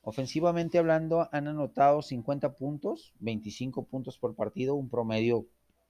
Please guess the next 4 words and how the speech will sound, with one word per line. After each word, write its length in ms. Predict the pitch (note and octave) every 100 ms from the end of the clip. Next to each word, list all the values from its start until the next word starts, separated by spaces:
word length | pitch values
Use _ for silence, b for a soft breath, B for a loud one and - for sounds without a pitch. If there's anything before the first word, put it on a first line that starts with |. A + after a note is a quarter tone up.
| _ _ _ - _ _ _ _ _ _
bueno, 440 | F#2+ A2+ A#2 D3
un 120 | D#3+
promedio 680 | C3+ C3 A#2 A2 A#2 A2 - _ _ _ _ -
aceptable, 720 | A#2 B2+ - B2 A#2+ D3+